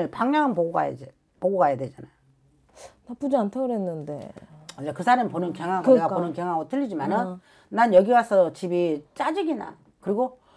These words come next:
Speaker 2: 집 식구들이 몸이 너무 아프게 들어와. 이 집 들어와서. 어?
Speaker 1: 음.
Speaker 2: 팔 개월이나 살았어요? 아니면 팔 달에 갔어요? 팔자가 자꾸 또
Speaker 1: 아니요,
Speaker 2: 음.
Speaker 1: 이제 이 년 다 돼가요.
Speaker 2: 그래? 그럼
Speaker 1: 응.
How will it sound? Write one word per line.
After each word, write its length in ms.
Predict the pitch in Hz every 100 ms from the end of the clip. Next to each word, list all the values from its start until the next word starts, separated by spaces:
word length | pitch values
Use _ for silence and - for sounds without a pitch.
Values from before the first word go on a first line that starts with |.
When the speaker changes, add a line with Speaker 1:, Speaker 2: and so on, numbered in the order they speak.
| _ -
Speaker 2:
집 240 | - 294
식구들이 640 | - - 330 247 214 170
몸이 320 | 131 143 214 240
너무 360 | 170 180 240
아프게 500 | 262 - - 285 320
들어와. 340 | 214 170 147 - - - _
이 100 | 220
집 160 | 220 226
들어와서. 560 | 185 170 151 - 147 156 _ _ _ _ -
어? 200 | 214 226 _
Speaker 1:
음. 840 | 185 185 180 185 185 185 185 180 175 _ _ _ _ _ _ _ _ _ _ _ _
Speaker 2:
팔 160 | - 349
개월이나 300 | 370 277 208
살았어요? 400 | - 302 294 190
아니면 200 | 170 165
팔 200 | 320 320
달에 160 | 262
갔어요? 360 | 170 139 156 135
팔자가 320 | - 294 247
자꾸 200 | - 160
또 120 | 151 135
Speaker 1:
아니요, 380 | - 214 277 330 311
Speaker 2:
음. 160 | 247 269
Speaker 1:
이제 200 | 294 269
이 120 | 226
년 180 | 302 277
다 140 | 214
돼가요. 300 | 185 170 151 143
Speaker 2:
그래? 280 | 220 247 -
그럼 200 | -
Speaker 1:
응. 20 | 196